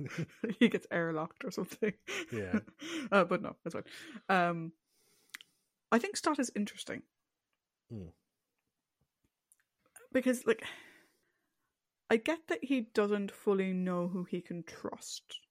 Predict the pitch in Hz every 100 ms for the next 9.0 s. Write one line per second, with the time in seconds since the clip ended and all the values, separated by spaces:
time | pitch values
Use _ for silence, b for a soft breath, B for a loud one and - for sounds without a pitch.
0 | _ _ _ _ _ - - 175 - 202
1 | 202 202 220 233 233 233 220 - - 175
2 | 160 - - - _ _ - - 165 -
3 | - - 160 151 - - - _ - -
4 | - - - - 196 196 185 175 196 185
5 | 185 143 - - - - b b b b
6 | b b b b _ - - 180 - _
7 | _ _ - 214 220 277 - 311 277 247
8 | - - 180 180 185 180 175 165 -